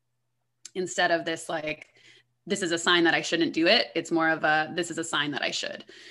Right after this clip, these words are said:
or, you know, like, that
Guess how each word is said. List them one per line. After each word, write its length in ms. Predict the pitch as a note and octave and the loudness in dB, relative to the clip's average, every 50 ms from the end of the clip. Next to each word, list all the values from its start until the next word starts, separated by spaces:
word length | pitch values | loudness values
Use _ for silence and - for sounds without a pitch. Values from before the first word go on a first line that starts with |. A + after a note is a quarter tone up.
| - - - - _ _ - | -20 -20 -20 -20 _ _ -6
or, 360 | - D#3+ D3+ D3+ - - - G#3 G3 | -6 -4 -2 -2 -4 -4 -6 -8 -6
you 100 | E3+ D#3+ | -4 -4
know, 200 | D3 C#3+ C3 C#3 | -2 -4 -4 -8
like, 260 | A#2+ - - - _ _ _ _ _ _ _ _ _ _ _ _ _ _ _ _ | -8 -10 -12 -16 _ _ _ _ _ _ _ _ _ _ _ _ _ _ _ _
that 280 | - D#3+ D3+ D3 - | -2 0 0 0 -2